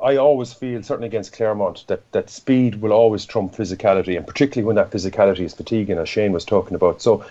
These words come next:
yeah, Dan Levy looked like a guy who wasn't imposing himself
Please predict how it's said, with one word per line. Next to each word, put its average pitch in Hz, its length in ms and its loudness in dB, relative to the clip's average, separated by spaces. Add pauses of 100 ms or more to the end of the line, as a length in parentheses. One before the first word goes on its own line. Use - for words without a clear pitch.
(120)
yeah, 131 320 4 (440)
Dan 160 200 4
Levy 151 220 0
looked 147 240 0
like 131 160 -4
a 107 40 -16
guy 131 300 -2
who 113 100 -8
wasn't 131 400 0
imposing 113 460 -8
himself 113 480 -2